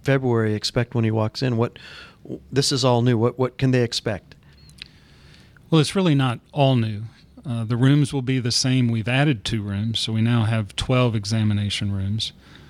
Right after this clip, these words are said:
Speaker 2: Each room will have two examiners.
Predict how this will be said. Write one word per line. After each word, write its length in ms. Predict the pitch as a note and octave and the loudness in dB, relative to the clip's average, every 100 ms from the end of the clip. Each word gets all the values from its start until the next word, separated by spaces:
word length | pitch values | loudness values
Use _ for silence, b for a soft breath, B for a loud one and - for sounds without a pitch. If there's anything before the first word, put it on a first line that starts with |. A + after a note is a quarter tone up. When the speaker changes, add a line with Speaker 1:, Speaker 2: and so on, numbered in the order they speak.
| B B - | B B -2
Speaker 2:
Each 260 | D3+ D3+ - | 2 2 2
room 240 | D3 C#3 | 4 4
will 120 | C3 | 2
have 260 | A2+ B2+ G#2+ | 0 -2 -4
two 180 | - B2+ | -2 -2
examiners. 880 | A#2+ G#2+ G#2 G2 G#2 C3+ C#3 - | -2 -4 -4 -2 -4 -6 -8 -12